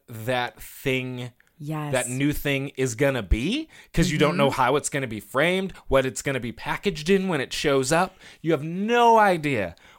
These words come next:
Speaker 1: what
Speaker 2: It
Speaker 1: the
Speaker 2: is
Speaker 1: new
Speaker 2: kind of
Speaker 1: thing
Speaker 2: fun.
Speaker 1: is, but it is kind of fun to be like, there, to feel like, all right, there has to be, like,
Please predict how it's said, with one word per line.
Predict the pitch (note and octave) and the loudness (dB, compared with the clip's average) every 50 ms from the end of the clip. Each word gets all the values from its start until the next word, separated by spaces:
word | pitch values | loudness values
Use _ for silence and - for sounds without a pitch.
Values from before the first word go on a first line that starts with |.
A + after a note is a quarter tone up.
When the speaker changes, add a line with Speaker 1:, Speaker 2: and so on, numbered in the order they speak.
| - | 0
Speaker 1:
what | - - C#4+ C#4+ | 4 4 6 6
Speaker 2:
It | D#4+ | 6
Speaker 1:
the | G4 | 4
Speaker 2:
is | - D3+ | 4 4
Speaker 1:
new | D3+ | 4
Speaker 2:
kind | - G4+ F4 D4+ | 4 4 6 6
of | |
Speaker 1:
thing | - E3 D#4 | 4 4 4
Speaker 2:
fun. | G3+ D#3 D3 | 4 2 4
Speaker 1:
is, | D3+ F3 F#3 - - _ _ - - - _ - | 2 0 0 -4 -10 _ _ -20 -20 -20 _ 0
but | C3 F3+ F3+ F3+ - - - | 4 4 4 4 0 -6 -2
it | E3+ F3 F3 | 0 4 6
is | F3+ G3+ G3+ F#3 | 6 4 4 4
kind | - G#3+ G#3 F#3+ | 2 2 4 4
of | F3+ - | 2 2
fun | - F#3+ F#3+ F#3 | 2 0 2 2
to | F3 D#3 | 0 0
be | D3+ D#3 | 0 0
like, | D3+ C#3 C3+ C3 - A#2 A2+ | 2 2 0 -2 -4 -4 0
there, | D3 D3+ D3+ D3+ C#3+ - _ _ _ _ _ _ | 2 4 4 4 2 -2 _ _ _ _ _ _
to | - F#3+ G3 E3+ - | 2 2 2 2 2
feel | - - - A#3 A#3+ A#3 | -4 -10 -4 2 4 4
like, | A3 G3+ F3+ E3+ E3 - - | 6 6 6 4 2 0 0
all | C#3+ D#3 | 2 2
right, | C3 G#2 G2+ - | 2 2 2 2
there | - C3+ | 2 2
has | - - - C3 B2 - - | 2 2 0 -2 -4 -6 -6
to | - C3 | -6 -4
be, | B2 B2 A#2 A2+ | -4 -4 -4 -2
like, | A2 G#2+ G2 G2 F#2+ _ | -4 -4 -4 -6 -8 _